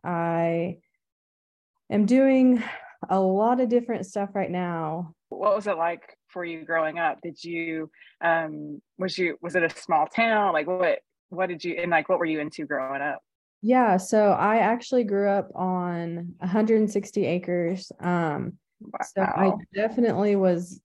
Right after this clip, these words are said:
Speaker 1: I grew up a country girl. We had horses and cows. And so, um, you know, running around barefoot outside, that was pretty much all I knew. We lived about ten minutes out of town.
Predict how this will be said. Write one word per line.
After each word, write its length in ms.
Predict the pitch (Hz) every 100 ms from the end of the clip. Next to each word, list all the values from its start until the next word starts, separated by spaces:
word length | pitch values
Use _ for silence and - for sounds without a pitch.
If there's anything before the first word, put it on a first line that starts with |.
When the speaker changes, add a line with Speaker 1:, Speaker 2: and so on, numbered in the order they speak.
| -
Speaker 1:
I 100 | 180
grew 160 | 180
up 120 | 190 185
a 40 |
country 340 | - 180 185
girl. 220 | 156 160 160
We 100 | 185
had 120 | 196
horses 560 | 196 190 190 - 190
and 100 | 185
cows. 480 | 180 165 165 160 165
And 140 | 165 160
so, 440 | 160 151 151 165 _ _ _ _ _
um, 720 | - 180 165 151 - - 190 _ _ _ _ _ _ -
you 160 | 196
know, 160 | 190 175
running 420 | 170 180 190 190
around 380 | 190 175 170 180
barefoot 600 | 170 160 - 170 156 - - _
outside, 600 | 165 165 - - 156 165
that 180 | 160 156
was 180 | 185 190 185
pretty 280 | - 196 220
much 380 | 202 180 196 -
all 240 | - 175
I 120 | 180 175
knew. 280 | 170 175
We 140 | 202 214
lived 420 | 180 180 190 - _ _ _ _ _ _
about 460 | - 180 170 165 -
ten 240 | - 196
minutes 300 | 196 190 196
out 120 | 180 180
of 120 | 175
town. 540 | 170 160 170 190 202